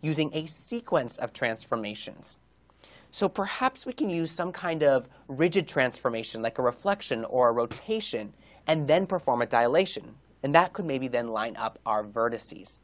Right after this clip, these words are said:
Now, if I take a closer look at these angles, I see that angle B corresponds to angle E, that angle A corresponds to angle D,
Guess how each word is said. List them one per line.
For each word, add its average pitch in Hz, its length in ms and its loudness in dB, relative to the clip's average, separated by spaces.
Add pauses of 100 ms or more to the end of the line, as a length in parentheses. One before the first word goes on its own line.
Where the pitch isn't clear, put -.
(720)
Now, 180 320 8
if 190 120 2
I 208 80 6
take 262 160 -2
a 269 80 4
closer 214 320 4
look 156 220 2
at 139 240 0
these 123 300 -4 (400)
angles, 131 520 -2
I 143 80 -2
see 190 180 -2
that 175 180 4
angle 151 280 0
B 143 540 0 (520)
corresponds 147 540 4
to - 120 -6
angle 123 380 -4
E, 170 320 -4 (760)
that 131 180 6
angle 131 400 2
A 151 260 2
corresponds 131 640 2
to - 140 -6
angle 113 320 -6 (100)
D, 175 380 -2